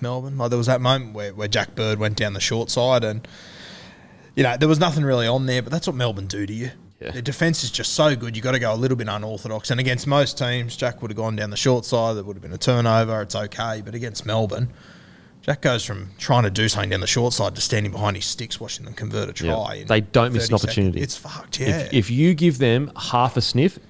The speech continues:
Speaker 2: they will make you pay. And there's no other team in the competition that makes you pay the way the Storm do.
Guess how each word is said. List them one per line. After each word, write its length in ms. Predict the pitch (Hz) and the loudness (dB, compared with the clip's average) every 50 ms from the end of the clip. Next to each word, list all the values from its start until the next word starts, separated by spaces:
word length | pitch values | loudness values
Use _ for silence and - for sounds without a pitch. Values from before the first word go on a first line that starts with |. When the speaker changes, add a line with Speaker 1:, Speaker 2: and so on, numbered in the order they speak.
| - - _ _ - - | -20 -20 _ _ -2 4
Speaker 2:
they 140 | 110 113 107 | 4 6 6
will 440 | 104 101 101 113 123 123 120 117 110 | 6 6 6 8 8 8 8 6 6
make 320 | 101 101 98 107 101 - | 4 4 4 4 4 2
you 140 | 107 104 - | 2 2 2
pay. 260 | - - 98 95 90 | 2 4 4 4 4
And 160 | - 101 104 | 2 2 2
there's 160 | 107 101 95 | 2 2 2
no 220 | 117 120 123 131 139 | 2 2 4 6 6
other 180 | 147 143 143 | 6 6 4
team 260 | 131 - 127 127 123 123 | 2 2 2 4 4 4
in 60 | 113 | 4
the 60 | 110 | 2
competition 760 | - - 117 107 101 - - 107 104 - - 92 98 123 160 - _ _ _ _ _ _ _ - | 2 2 0 0 0 0 0 0 0 0 0 -2 -2 -2 -4 -8 _ _ _ _ _ _ _ -4
that 100 | 98 95 | -2 2
makes 240 | 98 95 92 - - | 2 2 2 2 0
you 80 | 104 | -2
pay 200 | - - 92 90 | 0 2 2 4
the 80 | 90 87 | 4 4
way 100 | 87 85 | 4 4
the 80 | 82 85 | 2 0
Storm 280 | - - 82 82 82 | -2 -2 -2 -2 -2
do. 160 | 87 98 95 | -4 -4 -6